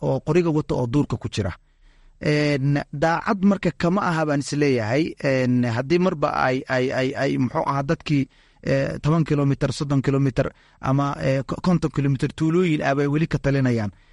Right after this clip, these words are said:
Nimankan, een, madaxda ah ee maanta dowlad goboleedyada xukumayana ayagoo hub intaan la eg haysta ayay labaatan kilomitir maanta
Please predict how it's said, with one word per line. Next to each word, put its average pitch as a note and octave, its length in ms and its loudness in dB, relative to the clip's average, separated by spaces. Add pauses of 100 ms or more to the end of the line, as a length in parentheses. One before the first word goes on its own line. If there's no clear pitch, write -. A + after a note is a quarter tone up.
(200)
Nimankan, F#3 540 2
een, C#3+ 260 0
madaxda D3+ 480 -2
ah D3+ 160 -4
ee D3 100 2
maanta D#3 280 2
dowlad C3+ 340 0
goboleedyada C3+ 500 2
xukumayana C3 520 0
ayagoo D3+ 260 0
hub E3 180 -2
intaan D3+ 320 2
la D#3+ 60 0
eg C#3+ 140 -4 (340)
haysta C#3 360 0
ayay D#3 240 2
labaatan D#3 360 2
kilomitir C3 480 2
maanta C#3+ 280 2